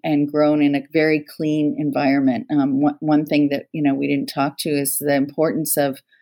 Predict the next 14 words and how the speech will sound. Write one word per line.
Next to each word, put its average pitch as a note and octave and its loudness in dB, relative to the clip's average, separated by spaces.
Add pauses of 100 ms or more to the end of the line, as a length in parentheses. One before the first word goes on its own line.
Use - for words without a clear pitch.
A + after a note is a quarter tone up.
(420)
mushrooms D#3 2
coming D#3+ 0
from C#3+ 0
areas C3+ 0
that - 0
are C#3 -4
very C#3 0
clean, E3+ -2
because C#3 -6
they're D3 -2 (180)
bioaccumulators C#3+ 0
and - -4 (400)
can D3+ 2
accumulate, C#3+ 0